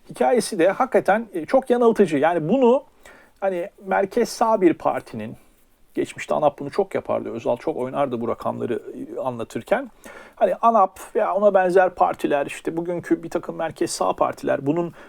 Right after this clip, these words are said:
propagandasını yapıyor olsa anlarım ama altı okunda halkçılık olan bir partinin Batı'da kırk beş bin dolar var palavrasına, e, inanmaması gerekiyor. Yani Batı'da kişi başı kırk beş bin dolar,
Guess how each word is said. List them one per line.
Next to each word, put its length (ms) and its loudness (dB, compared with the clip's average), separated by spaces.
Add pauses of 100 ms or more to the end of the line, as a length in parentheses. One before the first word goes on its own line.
(120)
propagandasını 640 0
yapıyor 300 0
olsa 260 0
anlarım 340 -2
ama 280 2 (560)
altı 320 4
okunda 340 4
halkçılık 560 2
olan 260 4 (800)
bir 140 -4
partinin 680 0 (800)
Batı'da 440 0
kırk 220 -8
beş 240 -4
bin 180 -8
dolar 300 2
var 240 2
palavrasına, 760 -2 (160)
e, 60 -6
inanmaması 680 2
gerekiyor. 720 -10
Yani 280 -4
Batı'da 340 2
kişi 340 -8
başı 360 2 (260)
kırk 240 -8
beş 260 0
bin 240 -4
dolar, 460 4